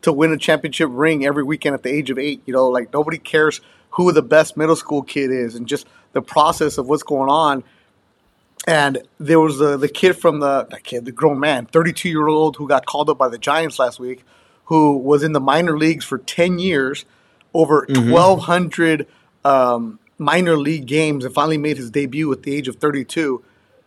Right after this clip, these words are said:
Speaker 1: And I went back and did research on him. The kid, or the ki-, the man, was an eighth round pick coming out of Dallas Baptist. Like, eighth rounder, that means you,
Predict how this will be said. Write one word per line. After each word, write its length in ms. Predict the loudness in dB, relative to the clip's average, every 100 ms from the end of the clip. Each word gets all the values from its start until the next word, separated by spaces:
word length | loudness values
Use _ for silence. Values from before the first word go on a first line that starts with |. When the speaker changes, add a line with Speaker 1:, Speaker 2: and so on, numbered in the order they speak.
| _ 4
Speaker 1:
And 100 | 4
I 40 |
went 160 | 4 4
back 200 | 2 0
and 160 | 0
did 160 | -2 0
research 380 | -2 -4 -4 -4
on 120 | -4
him. 160 | -6 -12 _ _ _ _ _ _ _ _ -10
The 120 | -10
kid, 460 | -8 -2 -2 -2
or 160 | -4 -8 _ -20
the 80 |
ki-, 140 | -20 -20 _
the 120 | -4
man, 480 | 0 2 2 -2 -6 -12 _ -20 _ -20 _ -2
was 160 | 0 2
an 100 | -2 _
eighth 260 | 2 2 2
round 280 | 0 2 0
pick 540 | 0 2 2 -2 -20 _ _ -4
coming 240 | 0 4
out 120 | 4
of 80 | 4
Dallas 320 | 2 4 2
Baptist. 500 | 0 -2 -4 -18 -20 _ _ _ _ -4
Like, 160 | 0 4
eighth 260 | 4 4
rounder, 380 | 2 4 4 4
that 220 | 2 0
means 300 | 0 0 0
you, 220 | -4 -8